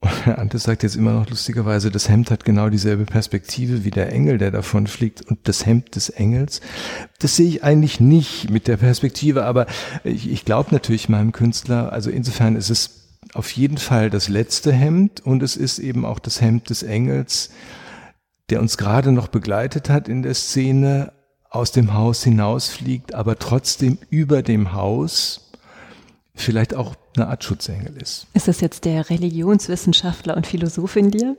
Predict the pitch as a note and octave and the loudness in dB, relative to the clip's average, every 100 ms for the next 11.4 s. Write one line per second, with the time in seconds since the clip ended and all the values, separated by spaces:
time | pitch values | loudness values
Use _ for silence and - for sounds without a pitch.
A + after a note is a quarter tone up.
0 | _ A#2 A2+ B2 - A2 G#2 B2+ - A2 | _ 2 4 4 2 2 4 4 2 -4
1 | G#2 G2+ - A2 G#2+ G#2+ G#2+ G#2+ G2+ G#2+ | -2 -4 -2 -2 0 0 0 -2 0 0
2 | A2 F#2+ G2+ A2 B2+ A#2 B2 C3 B2 A2 | -2 -4 -6 -2 -2 -2 -2 0 -2 0
3 | B2+ G#2 G#2 B2 B2+ - - A#2 A#2+ - | 0 2 2 0 -2 -6 -4 -2 -2 -2
4 | A2 A2 D#3+ A2+ F#2+ - G#2 G2 G#2 B2 | -2 4 4 4 0 0 -2 0 -2 -2
5 | C3 - - - - C3+ A#2 A2+ A2 A2+ | -4 -6 -10 -12 -8 -6 -2 0 2 0
6 | A#2 - B2 C3 B2 B2 C#3 C3 A#2+ A#2+ | 0 -4 -2 -2 0 0 2 2 2 2
7 | - B2 - A#2+ A2+ B2+ A#2+ A2+ A2 C3+ | 2 -2 -2 -2 -2 -2 0 0 0 -2
8 | C3+ C#3+ - A#2 A#2 A2+ A2 G#2+ - A#2 | 0 -2 2 2 4 2 2 2 2 2
9 | B2+ A2 A2 - G#2 G#2+ A2+ A#2+ B2 A2+ | 2 0 0 -2 -2 0 0 0 -2 -4
10 | - G#2+ A2+ G#2 G2 G3+ D3 - - A#2+ | -4 -2 0 -2 -6 -4 -4 -6 -10 -6
11 | A#2+ A#2 - B2 | -2 -2 -2 -4